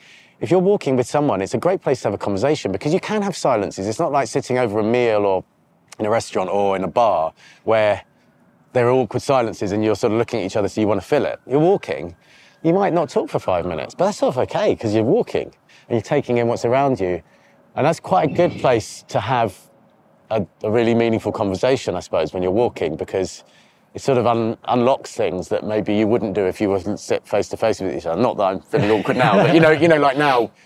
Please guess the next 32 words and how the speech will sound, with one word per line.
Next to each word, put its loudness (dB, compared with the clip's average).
we're 2
filling 0
the 0
gaps. 0
But -2
if -4
we 4
were 4
walking, 0
we 0
might 2
actually -6
have 2
a -2
twenty 0
seconds, -2
a -2
minute, -2
five 0
minutes -4
where 0
we 2
don't 2
talk. -4
That's -14
sort 0
of 0
okay. 0
So 0
yeah, 0
being 2
outside, 0